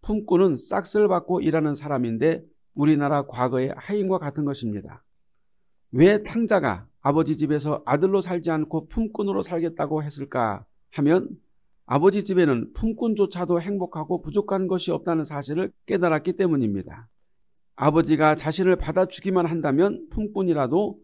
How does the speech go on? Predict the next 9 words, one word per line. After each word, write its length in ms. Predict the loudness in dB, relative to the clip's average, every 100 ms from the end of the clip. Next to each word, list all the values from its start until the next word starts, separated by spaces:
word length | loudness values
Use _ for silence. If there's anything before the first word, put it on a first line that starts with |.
| _
마다하지 540 | -2 -2 0 -4 -4
않겠다는 500 | -4 -6 -4 -2 -2
뜻입니다. 640 | -4 -6 -6 -6 -8 -18 -20 _ _ _ _ _ _ _ _
사도 280 | -6 -2 4
바울은 440 | 8 8 6 2
회개하고 640 | 0 0 4 4 4 0 0
예수를 380 | 0 2 2 2
믿은 280 | 2 0 0
후에 380 | 2 2 0